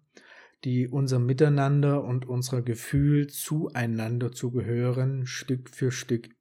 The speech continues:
erodieren ließen. Dann ein neuer Job, eine neue Chance, aber auch eine neue Stadt.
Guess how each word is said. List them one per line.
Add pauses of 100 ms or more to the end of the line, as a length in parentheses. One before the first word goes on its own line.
erodieren
ließen. (1400)
Dann
ein
neuer
Job, (640)
eine
neue
Chance, (640)
aber
auch
eine
neue
Stadt.